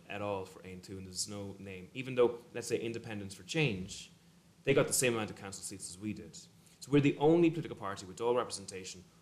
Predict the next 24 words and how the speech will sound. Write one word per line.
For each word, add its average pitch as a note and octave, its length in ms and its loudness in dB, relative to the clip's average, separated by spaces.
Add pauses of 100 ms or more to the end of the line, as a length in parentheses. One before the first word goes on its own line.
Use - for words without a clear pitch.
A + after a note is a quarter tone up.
(120)
without G2 420 -2
any G#2 440 -6 (100)
of, F2+ 300 -12 (200)
uh, G2 60 -16 (300)
our F2+ 160 -14
images F#2+ 640 -4 (260)
at F#2+ 80 -4
all F2+ 400 -2
on F2+ 320 -12
social G#2+ 360 2
media F#2 260 -6 (140)
or F#2 200 -10
television F2 540 -14
whatsoever. F2 440 -16 (420)
So A2+ 320 6
a-, A#2+ 200 4
again, B2 440 4
there's A2 220 2
a A2 100 -2 (760)
effort, B2+ 360 2 (1080)
you A2+ 100 -4
know, F#2 240 -4
maybe G2+ 240 0
it's F#2+ 160 -4